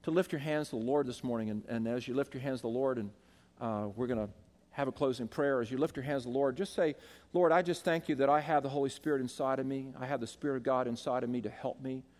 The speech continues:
to do what I normally could not do." Lord, we thank you that this morning that we are part of the great church, the kingdom of God, this great church that's filled with the Holy Spirit,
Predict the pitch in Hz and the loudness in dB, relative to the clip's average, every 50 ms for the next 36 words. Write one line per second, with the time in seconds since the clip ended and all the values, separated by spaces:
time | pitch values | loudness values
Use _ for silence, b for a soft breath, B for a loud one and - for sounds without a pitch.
0 | b b b b b b b b - 123 117 127 143 147 139 135 117 110 110 117 | b b b b b b b b -8 -4 0 2 2 4 4 2 2 2 2 2
1 | 123 127 131 127 123 120 113 - 151 135 127 123 123 - 117 131 127 123 120 117 | 2 2 2 2 0 -2 -2 -2 -2 -2 0 -2 -2 -2 -2 -2 -2 -2 -2 -4
2 | 120 - - _ _ _ B B B B B B 147 147 151 147 156 156 - - | -8 -12 -18 _ _ _ B B B B B B 6 6 6 8 6 4 4 4
3 | 180 170 175 165 - 165 147 139 139 127 135 135 - - - 160 160 160 160 156 | 2 2 2 2 2 2 2 2 2 2 0 -4 -4 -2 0 2 2 4 2 2
4 | 151 147 143 - - _ _ _ _ _ _ _ _ _ _ _ _ _ _ _ | 0 -2 -6 -12 -20 _ _ _ _ _ _ _ _ _ _ _ _ _ _ _
5 | - B B B B B - 139 131 135 156 151 147 135 - - 160 156 151 147 | -20 B B B B B 4 4 6 6 6 6 6 4 4 4 4 6 6 6
6 | 135 123 123 123 101 127 135 139 143 139 - - 151 143 143 147 139 - - - | 2 0 -2 -2 0 4 4 4 4 2 -2 -2 0 0 0 0 -2 -6 -10 -10
7 | 117 - - 165 151 147 139 127 120 - 135 127 131 131 131 127 117 120 117 - | -8 -4 -2 0 0 0 0 -2 0 2 4 4 6 6 4 4 2 -2 -4 -6
8 | - - 135 135 139 135 - - 127 107 104 101 - - - - - - _ b | -4 -2 0 0 0 -2 -4 -4 -4 -4 -4 -4 -8 -14 -16 -18 -18 -20 _ b
9 | b b b b b b b b b b _ 127 123 113 - - - - 175 180 | b b b b b b b b b b _ 2 2 2 0 -6 0 4 6 6
10 | 185 165 156 143 131 135 147 139 135 127 - - - 117 92 82 80 | 6 4 2 0 0 0 2 2 2 2 0 -4 -2 -2 -2 -2 -4